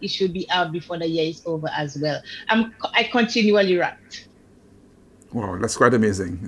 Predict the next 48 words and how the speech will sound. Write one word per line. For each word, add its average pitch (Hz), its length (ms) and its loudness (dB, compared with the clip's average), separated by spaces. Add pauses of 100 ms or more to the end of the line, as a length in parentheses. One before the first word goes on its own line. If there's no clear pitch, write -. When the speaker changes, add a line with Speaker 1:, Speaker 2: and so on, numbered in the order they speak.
Speaker 2:
Um, 104 300 0
so, 104 420 4 (260)
you 95 180 -2
know, 110 260 -4
within 117 300 2
a 120 80 2
year, 117 440 2 (340)
at 123 140 -2
least 127 180 2
this 139 220 6
year, 127 80 8
you 110 80 6
will 107 140 4
have 104 120 0
at 98 120 0
least 104 180 -2
two 147 80 6
other 110 100 6
books 98 320 -4
out 98 260 0
in 107 80 -2
addition 101 380 -4
to 107 120 0
our, 95 380 -6 (520)
uh, - 100 -8 (120)
A 104 80 -6
Mighty 101 260 -2
Calm. 87 420 -6 (1040)
Speaker 1:
Yes. 151 340 -12 (840)
Speaker 2:
Okay. 90 460 -8
Speaker 1:
Yes. - 180 -10 (120)
Speaker 2:
Now, 190 260 0 (300)
so - 200 6
obviously, 180 640 8
um, 127 240 2
it's - 260 -4
like 135 180 4
you 160 60 6
said, 156 220 4
it's, - 240 0
it's 131 200 -2
ther-, 160 240 4
writing 131 360 4
is 131 220 0
th-, - 200 -12
therapy 127 500 4
for 147 360 6
you, 123 260 4